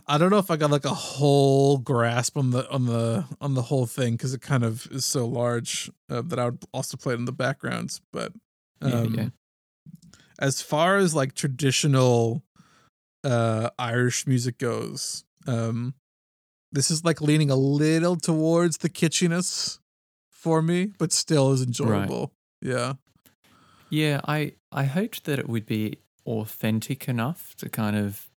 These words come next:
Speaker 2: you know, break through the threshold into Josh's world a little bit.
Speaker 1: <laughs>
Speaker 2: Um, and I thought that some of them, yeah, like the Saint Stephen's Day Murders one gen-, genuinely feels more like a pub song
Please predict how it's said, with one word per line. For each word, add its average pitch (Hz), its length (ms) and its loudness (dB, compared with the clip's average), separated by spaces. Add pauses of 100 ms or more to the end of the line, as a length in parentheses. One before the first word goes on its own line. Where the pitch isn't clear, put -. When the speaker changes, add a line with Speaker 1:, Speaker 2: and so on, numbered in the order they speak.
(200)
Speaker 2:
you - 100 -4
know, 107 160 -2
break 110 400 -4
through 110 420 -2 (560)
the 113 120 -2
threshold 113 720 -2
into 113 300 -4
Josh's 107 460 -6
world 113 260 0
a 131 40 -2
little 131 240 2
bit. - 320 2
Speaker 1:
<laughs> - 40 -20 (300)
Speaker 2:
Um, 113 500 0 (720)
and 165 140 0
I 170 80 2
thought 233 240 -2
that - 300 -4
some 143 240 0
of 131 60 -2
them, 110 280 0 (300)
yeah, 165 180 0
like 120 220 -2
the 143 100 0
Saint 143 340 -4
Stephen's 175 440 -2
Day 120 160 -2
Murders 110 360 -2
one 104 300 -4
gen-, 123 220 -6 (100)
genuinely 117 500 -2
feels 107 440 -4
more 107 340 -4
like 107 220 -4
a 110 40 -8
pub 107 320 -6
song - 460 -6